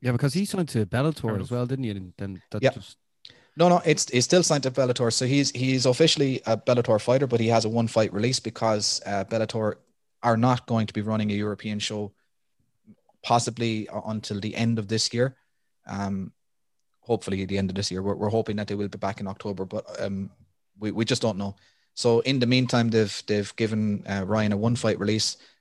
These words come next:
Speaker 3: Um, get, get him going, and, you know, um,
Speaker 1: Yeah.
Speaker 3: we'll be back for that then shortly
Speaker 1: Nice one.
Speaker 3: after.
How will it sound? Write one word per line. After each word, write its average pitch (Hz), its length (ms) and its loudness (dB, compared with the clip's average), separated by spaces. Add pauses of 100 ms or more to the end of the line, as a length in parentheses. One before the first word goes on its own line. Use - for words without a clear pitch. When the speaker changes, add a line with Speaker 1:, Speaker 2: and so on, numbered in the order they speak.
(240)
Speaker 3:
Um, 92 360 -2
get, 101 320 2
get 104 160 2
him 104 220 0
going, 110 360 0
and, 101 400 -4
you 98 60 -2
know, 101 120 -2 (300)
um, 95 200 -4
Speaker 1:
Yeah. 92 80 -6 (420)
Speaker 3:
we'll 101 80 -12
be 95 80 -14
back 107 180 -2
for - 80 -6
that 101 140 -2
then 98 200 -4 (300)
shortly 104 300 -2
Speaker 1:
Nice 113 60 0
one. - 20 0
Speaker 3:
after. - 200 -4